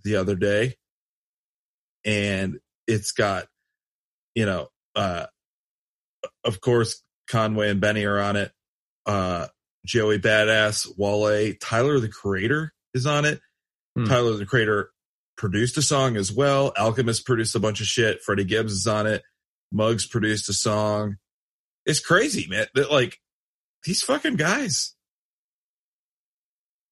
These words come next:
Speaker 2: I, it makes you wonder, like, how many are, like, are they holding on to tracks? Like, are they just twenty, thirty tracks at a time,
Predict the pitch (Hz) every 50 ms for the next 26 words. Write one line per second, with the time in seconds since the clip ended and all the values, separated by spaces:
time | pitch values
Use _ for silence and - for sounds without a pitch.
0 | _ _ _ 135 151 165 - - 160 170 175 220 254 - - - 185 135 131 156
1 | - 110 104 95 101 107 107 110 - - - - _ _ _ _ _ _ _ _
2 | _ _ _ _ _ _ _ _ _ _ _ _ _ _ _ _ _ _ _ _
3 | _ _ _ _ _ _ _ _ _ 131 127 139 151 170 170 160 156 160 160 -
4 | - 127 127 120 123 120 113 - - - 139 135 185 202 147 127 147 151 165 147
5 | 117 101 107 127 143 160 135 - - 101 95 143 170 - - - - - _ _
6 | _ _ _ _ _ _ _ _ _ _ _ _ _ _ _ 131 139 135 - 131
7 | 127 127 151 160 170 175 160 135 117 110 - - - _ 127 113 123 123 110 -
8 | - - _ _ _ _ _ _ _ _ _ _ _ _ _ _ _ _ _ _
9 | _ _ _ _ _ - - 120 123 131 131 131 127 - 131 127 123 131 123 -
10 | - 120 123 127 131 - 127 117 107 - 135 123 120 120 120 120 120 123 117